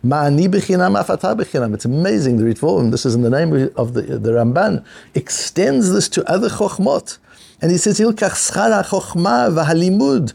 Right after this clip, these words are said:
asur ki schar ha-zahav v'kiddush." All chokhmah and limud, teaching people wisdom,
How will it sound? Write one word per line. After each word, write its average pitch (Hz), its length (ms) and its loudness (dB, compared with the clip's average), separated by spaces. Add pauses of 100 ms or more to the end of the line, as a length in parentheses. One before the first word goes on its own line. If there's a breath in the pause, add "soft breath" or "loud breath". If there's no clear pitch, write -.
asur 160 540 0
ki - 80 -4
schar 180 340 -2
ha-zahav 175 380 2
v'kiddush." - 560 -4 (480 loud breath)
All 214 300 2
chokhmah 214 520 0
and 190 120 0
limud, 247 340 0
teaching 240 420 -4
people 214 380 -2
wisdom, 185 500 0